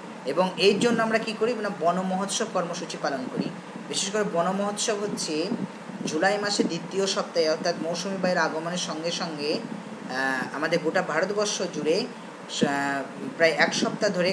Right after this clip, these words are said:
গাছপালা লাগানোর যে কর্মসূচি সেটা হচ্ছে বন মহোৎসব কর্মসূচি। এবং এই বন মহোৎসব কর্মসূচির মাধ্যমে সারা ভারতবর্ষে প্রতি বছর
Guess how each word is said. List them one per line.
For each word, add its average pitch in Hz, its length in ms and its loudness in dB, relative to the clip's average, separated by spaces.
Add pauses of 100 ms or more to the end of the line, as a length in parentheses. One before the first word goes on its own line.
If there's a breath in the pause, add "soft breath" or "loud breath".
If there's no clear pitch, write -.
(100)
গাছপালা 185 460 2
লাগানোর 165 400 2
যে 180 80 -2 (100)
কর্মসূচি 151 640 -4 (340 loud breath)
সেটা 170 160 0
হচ্ছে 208 160 2 (100)
বন 170 180 2
মহোৎসব 156 540 -2
কর্মসূচি। 151 500 -2 (540 loud breath)
এবং 156 360 2 (520)
এই 190 220 4
বন 190 200 2
মহোৎসব 220 460 0 (100)
কর্মসূচির 202 580 0
মাধ্যমে 170 680 0 (340)
সারা 170 280 4
ভারতবর্ষে 185 520 2
প্রতি 190 260 -2
বছর 165 440 -2